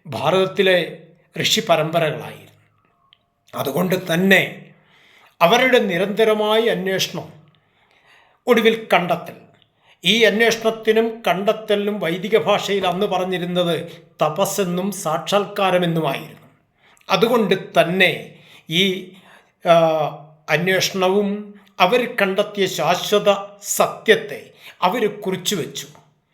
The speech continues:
യഥാർത്ഥത്തിൽ അതല്ലേ സനാതനധർമ്മം അഥവാ ഹിന്ദു ധർമ്മം? ഈ ധർമ്മത്തിൻ്റെ ലക്ഷണമാണ് നാലെണ്ണം ആയി പറഞ്ഞത്. വേദവും,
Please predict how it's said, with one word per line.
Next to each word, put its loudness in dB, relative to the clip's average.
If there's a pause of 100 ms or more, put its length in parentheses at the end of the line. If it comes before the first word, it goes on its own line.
(280)
യഥാർത്ഥത്തിൽ 2 (560)
അതല്ലേ 2 (420)
സനാതനധർമ്മം 0 (320)
അഥവാ 2 (300)
ഹിന്ദു -2 (320)
ധർമ്മം? 0 (960)
ഈ 4 (360)
ധർമ്മത്തിൻ്റെ 2
ലക്ഷണമാണ് 0 (120)
നാലെണ്ണം 0 (280)
ആയി 4 (140)
പറഞ്ഞത്. 2 (560)
വേദവും, 2